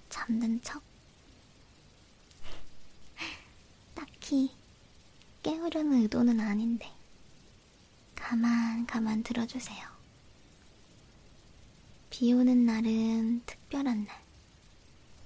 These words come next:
눈을 감고 조용한 음색에 귀를 기울이고 천천히 숨을 들이쉬며 흙의 냄새를 맡고 그리고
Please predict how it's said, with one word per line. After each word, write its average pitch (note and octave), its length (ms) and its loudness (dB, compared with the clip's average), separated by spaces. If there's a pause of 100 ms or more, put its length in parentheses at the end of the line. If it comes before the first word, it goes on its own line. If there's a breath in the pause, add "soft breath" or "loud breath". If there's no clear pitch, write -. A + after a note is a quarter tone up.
(720)
눈을 A#3+ 340 6
감고 A#3+ 760 0 (680)
조용한 A#3+ 800 6
음색에 G#3+ 880 -2
귀를 A3 480 -4
기울이고 - 640 -6 (1120)
천천히 C#4+ 600 0
숨을 C#4 380 0
들이쉬며 A3+ 920 -2 (800 loud breath)
흙의 - 340 -2
냄새를 A#3+ 480 4
맡고 G3+ 580 -4 (1400)
그리고 A#3 800 4